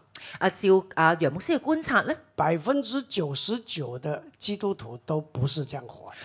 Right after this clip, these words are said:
Speaker 1: 百分之九十九嘅基督徒都唔係噉樣活嘅。
Speaker 2: 我們怎麼活呢？
Speaker 1: 我哋點活呢？
Speaker 2: 因為我是基督徒。
Speaker 1: 因為我係基督徒。
Speaker 2: 但我也是人啊。
Speaker 1: 但係我亦都係人啊。
Speaker 2: 我上面有父母啊。
Speaker 1: 我上面有父母啊。
Speaker 2: 我有老婆丈夫啊。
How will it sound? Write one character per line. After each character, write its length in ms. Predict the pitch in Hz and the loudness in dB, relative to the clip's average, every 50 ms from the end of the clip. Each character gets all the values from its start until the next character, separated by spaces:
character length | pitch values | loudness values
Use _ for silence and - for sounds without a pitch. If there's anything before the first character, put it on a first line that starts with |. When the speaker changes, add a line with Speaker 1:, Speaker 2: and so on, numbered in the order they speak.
| - - - | -16 -14 -2
Speaker 1:
百 160 | - 247 254 247 | 0 0 0 4
分 180 | - 220 202 | 2 2 2
之 120 | 214 269 233 | 2 2 2
九 120 | 196 196 | 2 2
十 60 | 202 196 | 2 0
九 300 | - - - 135 135 170 | -2 0 2 2 2 4
嘅 120 | 165 160 147 | 2 2 2
基 100 | 156 196 | 2 2
督 60 | 202 | 0
徒 160 | 202 - 147 | 0 0 -2
都 140 | 123 - 254 | 4 4 4
唔 80 | 214 170 | 4 4
係 100 | 143 127 | 0 0
噉 140 | - 131 | 0 0
樣 120 | 143 156 170 | 2 2 6
活 120 | 175 170 - | 6 6 4
嘅。 220 | - 170 151 - - - - - | 6 4 2 2 2 -4 -8 0
Speaker 2:
我 120 | - 185 190 | 2 2 4
們 120 | 214 262 | 4 4
怎 140 | - 226 214 | 2 4 4
麼 120 | 285 330 | 6 4
活 300 | - - 160 160 165 190 226 | 4 2 0 2 2 4 4
呢？ 180 | 247 247 247 - - - - | 4 2 2 -2 -10 -2 0
Speaker 1:
我 100 | 214 208 | 4 6
哋 80 | 208 202 | 6 6
點 140 | 247 262 285 | 4 4 8
活 140 | 226 202 - | 8 8 8
呢？ 120 | - 302 302 - - _ _ _ _ - | 8 2 0 -2 -10 _ _ _ _ 2
Speaker 2:
因 120 | 339 359 | 4 4
為 60 | 359 349 | 4 4
我 180 | - 196 190 196 | 2 2 0 0
是 120 | - 285 | -2 -6
基 160 | 240 - 285 277 | -8 -8 -8 -4
督 180 | - 302 285 | -2 -2 -4
徒。 340 | - 175 165 156 160 190 226 - _ _ _ _ _ _ _ _ _ _ | -2 -4 -4 -4 -4 -6 -8 -14 _ _ _ _ _ _ _ _ _ _
Speaker 1:
因 80 | 330 381 | 2 4
為 80 | 294 | 4
我 100 | 214 190 | 4 2
係 60 | 175 160 | 0 4
基 100 | - 240 | 4 4
督 60 | 226 | 2
徒。 240 | 233 - 175 - - - - _ _ | 2 0 -2 -2 -4 -4 -12 _ _
Speaker 2:
但 160 | - 311 330 277 | 0 0 0 4
我 160 | 214 196 196 | 6 6 6
也 40 | 180 | 6
是 120 | - 269 233 | 6 2 0
人 320 | 170 165 151 139 147 160 | 0 0 -2 0 0 0
啊。 80 | 165 151 - - _ - - - - _ _ _ _ _ | 0 -2 -4 -10 _ -20 -20 -20 -20 _ _ _ _ _
Speaker 1:
但 160 | 190 185 190 | 0 0 4
係 40 | 196 | 4
我 60 | 220 | 6
亦 100 | 214 202 | 6 6
都 140 | 208 - 311 294 | 6 6 4 4
係 120 | 240 170 | 6 4
人 200 | 156 123 131 143 | 2 2 2 -2
啊。 100 | 156 156 | -6 -4
Speaker 2:
我 140 | - 165 175 | 0 0 0
上 200 | 170 - 262 254 | 2 4 4 4
面 120 | 269 262 214 | 6 6 6
有 120 | 175 165 | 6 6
父 260 | 156 - - 240 208 | 4 0 -2 -2 0
母 200 | 175 147 127 135 | 0 0 0 0
啊。 180 | 147 143 - - - - - - _ _ _ | 0 0 -2 -4 -12 -20 -20 -20 _ _ _
Speaker 1:
我 40 | - | -6
上 160 | - 233 202 | -2 -2 0
面 140 | 190 190 190 | 0 2 2
有 140 | 175 175 180 | 2 2 2
父 180 | - - 180 | 2 -2 2
母 240 | 180 170 151 160 170 | 6 6 8 8 8
啊。 140 | 175 175 170 | 6 4 4
Speaker 2:
我 160 | - 180 214 | 6 8 10
有 220 | 226 226 202 190 180 | 10 12 10 10 8
老 180 | 185 160 160 | 6 4 2
婆 240 | 156 - 147 165 190 | 2 0 2 2 2
丈 260 | 185 - 247 214 185 | 6 6 4 4 4
夫 220 | 170 143 180 202 208 | 0 -6 -4 2 4
啊。 180 | 196 147 - | 4 4 2